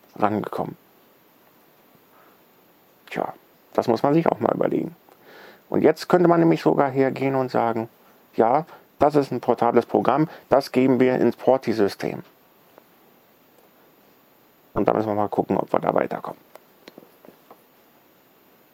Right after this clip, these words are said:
Ob ihr das dann nutzt innerhalb von Blinzeln, also,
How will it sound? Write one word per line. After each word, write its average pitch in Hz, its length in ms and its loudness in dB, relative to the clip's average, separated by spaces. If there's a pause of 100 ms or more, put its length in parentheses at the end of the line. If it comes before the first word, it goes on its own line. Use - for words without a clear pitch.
(720)
Ob - 260 -4
ihr 131 160 6
das 113 260 2
dann 92 200 2
nutzt 185 380 2
innerhalb 101 440 0
von 104 200 -2
Blinzeln, 101 640 -2
also, - 260 0